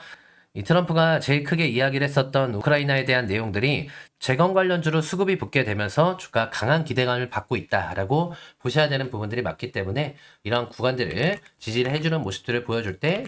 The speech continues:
눌림의 타점을 노려볼 수가 있다라고 참고를 해주시면 됩니다. 지금 이 타이밍에 영상의 따봉 버튼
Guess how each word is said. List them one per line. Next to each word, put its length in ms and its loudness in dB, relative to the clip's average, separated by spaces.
눌림의 380 0
타점을 400 -2
노려볼 320 -2
수가 220 -4
있다라고 800 -2
참고를 380 -2
해주시면 240 -2
됩니다. 580 0
지금 200 0
이 60 -2
타이밍에 500 4
영상의 380 0
따봉 240 4
버튼 460 2